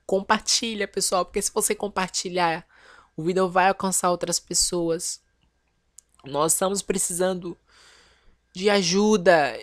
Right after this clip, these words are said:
de patrocinadores. Nós não temos patrocinadores pra poder investir no canal.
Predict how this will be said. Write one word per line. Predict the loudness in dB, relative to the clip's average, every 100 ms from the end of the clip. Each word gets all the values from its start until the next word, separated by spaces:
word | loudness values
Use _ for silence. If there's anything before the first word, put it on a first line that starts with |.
| -12
de | -10 -4
patrocinadores. | 0 0 -2 -6 -4 -2 2 4 4 2 -2
Nós | -2 -4
não | -8
temos | -6 -4
patrocinadores | -4 -4 -6 -6 -6 -2 -2 0 -2 -6
pra | -8
poder | -10 -8 -6
investir | -4 -2 -2 -2
no | -8
canal. | -10 -8 -6 -4 -4 -6